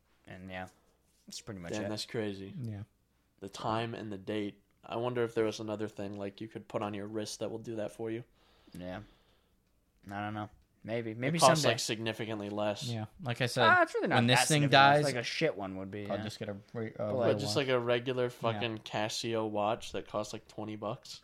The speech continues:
Speaker 1: I don't want, man, I don't like the look of those watches, though, too.
Speaker 2: I don't
Speaker 3: Well,
Speaker 2: like
Speaker 3: get
Speaker 2: the
Speaker 3: a
Speaker 2: look of
Speaker 3: nicer
Speaker 2: you.
Speaker 3: one, then.
Speaker 1: I didn't ask.
Speaker 2: I didn't like the look of you or your mustache. I hate it.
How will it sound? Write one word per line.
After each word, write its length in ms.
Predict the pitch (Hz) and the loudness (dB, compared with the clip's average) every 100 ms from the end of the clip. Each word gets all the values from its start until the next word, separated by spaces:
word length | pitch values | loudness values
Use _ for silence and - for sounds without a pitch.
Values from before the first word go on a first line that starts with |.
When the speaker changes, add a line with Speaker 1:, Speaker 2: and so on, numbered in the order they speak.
| - | -12
Speaker 1:
I 60 | |
don't 200 | 147 185 - | -10 -10 -10
want, 240 | 113 113 - - - 101 | -10 -10 -12 -16 -18 -14
man, 220 | 123 107 | -12 -12
I 60 | 110 | -10
don't 100 | 120 | -10
like 180 | 120 | -10
the 80 | - | -12
look 200 | 107 165 | -14 -12
of 60 | - | -12
those 180 | 73 - | -14 -14
watches, 380 | 98 - 117 | -16 -16 -16
though, 160 | 123 110 | -14 -14
too. 160 | - 120 | -12 -10
Speaker 2:
I 20 | |
don't 120 | - - | -2 4
Speaker 3:
Well, 80 | 117 | 6
Speaker 2:
like 100 | 120 | 8
Speaker 3:
get 100 | 131 | 8
Speaker 2:
the 60 | |
Speaker 3:
a 20 | |
Speaker 2:
look 120 | 139 190 | 8 6
of 60 | |
Speaker 3:
nicer 140 | 202 - | 4 2
Speaker 2:
you. 100 | - | 2
Speaker 3:
one, 140 | 95 | 0
then. 160 | 92 98 _ _ _ _ _ _ - - - | -4 -8 _ _ _ _ _ _ -20 -20 -18
Speaker 1:
I 40 | 104 | -14
didn't 120 | 113 | -10
ask. 320 | 123 156 - - - _ | -8 -8 -10 -18 -20 _
Speaker 2:
I 60 | 135 | -2
didn't 160 | 190 196 | 0 2
like 160 | 185 | 0
the 140 | 170 156 | 2 2
look 260 | 165 165 | 2 0
of 60 | 147 | -2
you 500 | 139 147 147 147 151 | 0 2 2 0 -4
or 180 | - 135 | 0 2
your 180 | 143 135 | 4 4
mustache. 760 | 131 131 131 - 107 101 98 - | 4 0 0 -2 0 0 -2 -4
I 100 | 104 | -4
hate 340 | 110 120 139 | -4 -4 -4
it. 180 | 113 101 | -4 -6